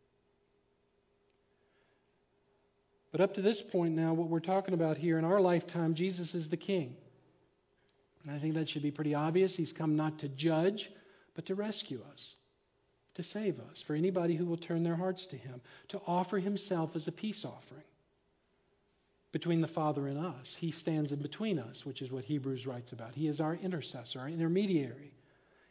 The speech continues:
He is the high priest who's making intercession for us. And all of that is represented in him riding in on the, on the colt, this humble ride on this pure animal that had never been ridden before.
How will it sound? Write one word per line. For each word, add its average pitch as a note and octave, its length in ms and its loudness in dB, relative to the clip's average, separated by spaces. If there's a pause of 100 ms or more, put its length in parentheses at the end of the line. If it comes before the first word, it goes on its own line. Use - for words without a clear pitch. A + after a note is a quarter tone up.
He D3+ 120 2
is D3 120 2
the D#3+ 80 2
high F3 220 0
priest E3+ 560 0
who's C#3+ 160 -2
making D#3+ 300 2
intercession E3+ 640 0
for A#2+ 200 -12 (140)
us. - 280 -16 (2250)
And D3+ 80 -4
all E3 160 4
of D#3+ 80 4
that D3 160 2
is C3 160 0
represented C3+ 580 -4 (160)
in C#3 100 -4
him C3+ 240 -4
riding C3+ 360 -2
in C3+ 180 -2
on B2+ 120 -4
the, A#2+ 100 -8 (180)
on C3+ 80 -8
the B2+ 80 -8
colt, F3 460 -10 (400)
this - 240 -12 (220)
humble D#3 360 0
ride C3 460 -4 (500)
on C#3 160 -6
this C3+ 280 -4 (260)
pure E3 280 2
animal C3+ 360 -2
that C3+ 160 -2
had B2+ 180 -2
never C3+ 220 -2
been C3 180 0
ridden C3+ 240 0
before. B2+ 480 -12